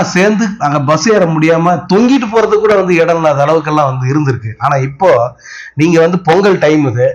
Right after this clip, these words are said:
நீங்க போய் பாருங்க, கிளாம்பாக்கத்துல இருந்து அத்தனை பேரும் உக்காந்துட்டு போற அளவுக்கு வந்து வசதி இருக்கு, பேருந்துகள் கிடைக்குது, இடமும் வந்து விஸ்தாரமா இருக்கிறதுனால வந்து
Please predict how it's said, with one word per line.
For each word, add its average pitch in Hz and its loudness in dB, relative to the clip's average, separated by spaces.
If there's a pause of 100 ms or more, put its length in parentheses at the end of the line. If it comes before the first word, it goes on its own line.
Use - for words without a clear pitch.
(100)
நீங்க 151 -2
போய் 170 -4
பாருங்க, 151 0 (460)
கிளாம்பாக்கத்துல 170 0
இருந்து 185 -2 (120)
அத்தனை 208 0
பேரும் 190 0
உக்காந்துட்டு 196 0
போற 175 0
அளவுக்கு 185 0
வந்து 160 0 (200)
வசதி 147 -2
இருக்கு, 151 -2 (460)
பேருந்துகள் 170 0
கிடைக்குது, 139 -2 (480)
இடமும் 254 2
வந்து 208 0
விஸ்தாரமா 220 0
இருக்கிறதுனால 185 0
வந்து 190 -4